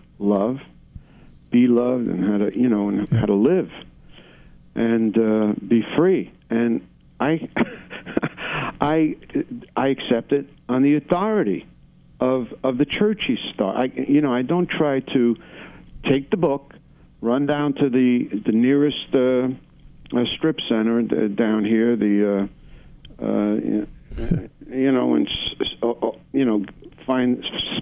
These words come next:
Speaker 1: find some place to open up a church where I could preach and somebody could play the organ, and I'd probably come up with some good stuff,
Speaker 2: <laughs>
Speaker 1: but I wouldn't be in the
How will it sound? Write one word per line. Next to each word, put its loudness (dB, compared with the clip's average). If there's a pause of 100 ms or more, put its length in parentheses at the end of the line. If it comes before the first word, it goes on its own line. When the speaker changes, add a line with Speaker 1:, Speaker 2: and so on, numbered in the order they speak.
(100)
Speaker 1:
find 0
some 0
place 0
to 0
open 0
up -2
a -4
church -2
where 0
I 0
could -4
preach 2
and 0
somebody 2
could -8
play 2
the 2
organ, 2
and -4
I'd 0
probably 0
come 2
up -2
with -2
some 2
good 2 (140)
stuff, -2 (500)
Speaker 2:
<laughs> -6
Speaker 1:
but -2
I 0
wouldn't 2
be 6
in 4
the 2